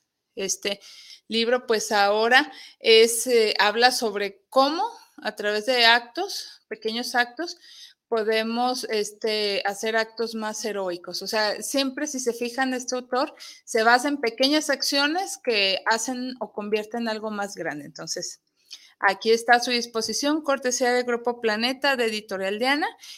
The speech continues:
y también cortesía de Grupo Planeta, este libro que me encantó, Mi Camita, My Little Bed en inglés, que es de J S Pinillos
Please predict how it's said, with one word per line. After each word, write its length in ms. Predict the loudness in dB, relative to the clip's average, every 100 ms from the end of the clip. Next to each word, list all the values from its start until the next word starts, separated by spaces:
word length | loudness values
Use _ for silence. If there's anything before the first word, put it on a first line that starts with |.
| _
y 240 | 4 6
también 380 | 6 6 4 0
cortesía 880 | 0 -2 0 -2 -2 0 2 2 2
de 360 | 2 4 2 -2
Grupo 500 | -4 -4 0 -2 0
Planeta, 520 | -4 -4 -8 -8 -4
este 260 | -6 -2 -4
libro 340 | -2 -4 -4
que 100 | -10
me 120 | -10
encantó, 580 | -10 -8 -8 -6 -6 -6 -12 -20 -14 -2
Mi 240 | -2 2
Camita, 600 | 2 2 0 4 2 2
My 260 | 0 -2 0
Little 420 | 0 0 -2 -2
Bed 260 | -2 -4 -4 -14 -12
en 180 | -10 -8
inglés, 600 | -8 -4 -2 -4 -8 -12 _ -20 -20 -20 0
que 340 | 6 6 4
es 240 | 4 2 2
de 120 | 0
J 400 | 2 0 2 0
S 220 | 0 -2
Pinillos 680 | -2 -6 -4 -2 -2 -4 -6